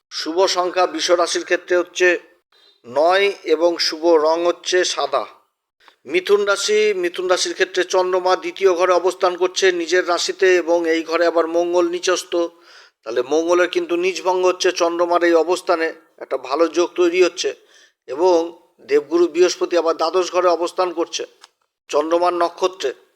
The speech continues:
আর রাশির অধিপতি বুধ কর্মের ঘরে অবস্থান করছে, কর্মের ঘরে আবার দেবগুরু বৃহস্পতির নক্ষত্র অবস্থান করছে এবং একসাথে অনেকগুলো গ্রহই আজকে দেবগুরু বৃহস্পতির নক্ষত্রে থাকছে।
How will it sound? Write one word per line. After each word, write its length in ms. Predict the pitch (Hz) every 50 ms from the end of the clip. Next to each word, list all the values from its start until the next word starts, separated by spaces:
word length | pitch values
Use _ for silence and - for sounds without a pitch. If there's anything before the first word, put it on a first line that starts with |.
| _ _ _ _ -
আর 160 | - 135 139 151
রাশির 340 | 165 165 - - 208 196
অধিপতি 440 | 202 190 185 208 175 202 196 - 202
বুধ 300 | 180 170 185 202 208 196 -
কর্মের 440 | - - 170 165 165 175 190 196 180
ঘরে 200 | 170 190 190 190
অবস্থান 440 | 185 175 170 185 175 - 196 185 180
করছে, 360 | 165 180 165 - - 160 151 - _ _
কর্মের 420 | - 143 143 147 156 170 180 175
ঘরে 180 | 156 170 175 175
আবার 180 | 170 175 170 165
দেবগুরু 360 | 139 165 170 156 156 170 170 165
বৃহস্পতির 560 | 156 165 196 202 190 - 208 208 - 208 202
নক্ষত্র 460 | 196 190 180 - 202 196 - - 185
অবস্থান 380 | 175 170 175 170 - 190 175 170
করছে 280 | - 170 165 - 165
এবং 240 | 156 156 160 156 156
একসাথে 360 | 160 151 - - 185 175 - 175
অনেকগুলো 460 | 165 170 180 185 165 180 185 190 185
গ্রহই 360 | 165 170 185 180 196 208 202
আজকে 260 | 196 185 - - 196 185
দেবগুরু 380 | 160 175 180 165 160 175 180 180
বৃহস্পতির 500 | 165 180 180 175 - - 180 175 180 180
নক্ষত্রে 460 | 175 165 - - 180 175 180 - 180
থাকছে। 400 | - 165 160 - - - -